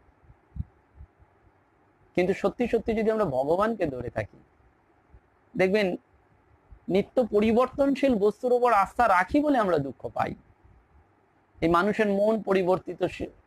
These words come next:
হয়, মানুষের দেহ পরিবর্তিত হয়, সব কিছুর পরিবর্তনশীল, কিন্তু একমাত্র এই জগতে ভগবানই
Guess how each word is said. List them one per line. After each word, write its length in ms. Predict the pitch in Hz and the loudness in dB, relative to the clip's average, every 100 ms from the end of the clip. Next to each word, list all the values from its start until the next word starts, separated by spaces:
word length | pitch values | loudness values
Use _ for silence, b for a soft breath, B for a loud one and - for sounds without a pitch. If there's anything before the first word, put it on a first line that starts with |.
| _ _ _ - | _ _ _ -2
হয়, 300 | 147 147 147 | 2 2 2
মানুষের 500 | 139 160 170 175 165 - _ _ _ _ _ - - 131 | 2 2 2 2 0 -2 _ _ _ _ _ -20 -16 -2
দেহ 320 | 175 196 254 | 2 2 2
পরিবর্তিত 680 | 220 190 180 180 - 165 165 | 2 2 2 0 -2 -4 0
হয়, 460 | 147 147 147 147 - _ _ _ _ _ _ _ _ _ _ _ - | 2 2 2 0 -8 _ _ _ _ _ _ _ _ _ _ _ -2
সব 220 | 254 285 - | 0 0 0
কিছুর 240 | 254 - | -4 -2
পরিবর্তনশীল, 720 | 170 139 135 - - - 143 135 | -4 -4 -4 -8 -12 -10 -6 -6
কিন্তু 240 | 185 196 | -2 0
একমাত্র 440 | 175 208 226 - | 2 0 -2 0
এই 160 | 190 175 | 0 2
জগতে 360 | 202 220 - 147 | 0 -2 -4 -4
ভগবানই 580 | 123 131 156 180 147 | -4 -6 -6 -4 -6